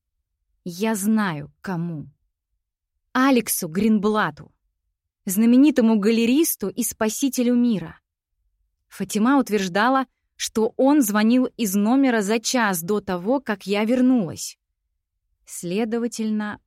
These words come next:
в самый момент убийства. Но если переместить стрелки хотя бы на пятнадцать-двадцать минут в ту или другую сторону, от алиби не остается и следа.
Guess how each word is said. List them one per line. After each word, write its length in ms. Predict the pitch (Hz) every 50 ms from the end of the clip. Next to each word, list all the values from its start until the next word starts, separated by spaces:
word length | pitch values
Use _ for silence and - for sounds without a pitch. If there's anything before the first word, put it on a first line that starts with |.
| _ _
в 100 | - -
самый 540 | - - - - 214 202 208 220 226 226 226
момент 580 | 220 208 202 190 185 175 175 175 180 185 185 - -
убийства. 760 | 208 190 185 190 208 190 170 - - - - 151 143 - _ _ _ _ _ _ _ _ _ _ _ _ _ _ _ _ _ _ _ _ _ _ _ _ -
Но 120 | 185 190
если 440 | 208 196 202 294 320 - - 247 233
переместить 560 | - 226 214 214 220 214 - - - 269 -
стрелки 500 | - - - 214 226 262 269 254 - -
хотя 380 | 185 - 208 202 - - 269 262
бы 100 | 208 226
на 160 | 220 220 208
пятнадцать-двадцать 1080 | - 214 - 208 208 220 240 262 247 - - 196 180 180 185 220 233 233 - 190 -
минут 440 | 196 208 202 208 247 262 247 - - _ _ _ _ _
в 120 | - -
ту 200 | - - 285 285
или 160 | 262 240 220
другую 400 | 190 190 214 220 190 226 233 220
сторону, 640 | - - - - 277 339 339 311 247 202 175 - - _ _ _ _ _ _ -
от 200 | 208 214 - - 233 -
алиби 500 | 220 240 262 285 285 233 196 196 175 - - _ _ _ _ -
не 160 | 190 190 190
остается 680 | 190 185 - - 196 180 170 185 175 190 190 - -
и 100 | 196 185
следа. 540 | 190 - - 202 214 190 190 202 170 135 -